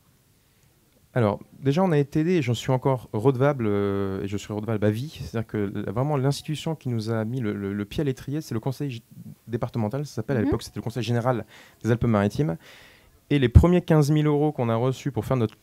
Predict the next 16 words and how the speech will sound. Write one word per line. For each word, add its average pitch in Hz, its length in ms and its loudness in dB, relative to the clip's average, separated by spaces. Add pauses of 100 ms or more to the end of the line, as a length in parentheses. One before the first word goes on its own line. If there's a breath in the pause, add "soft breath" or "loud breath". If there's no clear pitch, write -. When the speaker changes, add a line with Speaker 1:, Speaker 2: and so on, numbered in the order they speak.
Speaker 1:
court-métrage, 143 600 2
qui 113 80 -6
se - 80 -14
passait - 260 -6
au 101 100 2
Maroc, 113 360 0 (400 loud breath)
c'était - 260 -4
le 160 60 -4
conseil 139 260 -4
général 127 240 -4
des 127 100 -6
Alpes-Maritimes 123 520 -4
qui - 100 -14
nous 117 80 -4
l'a 120 60 0
donné. 98 240 -4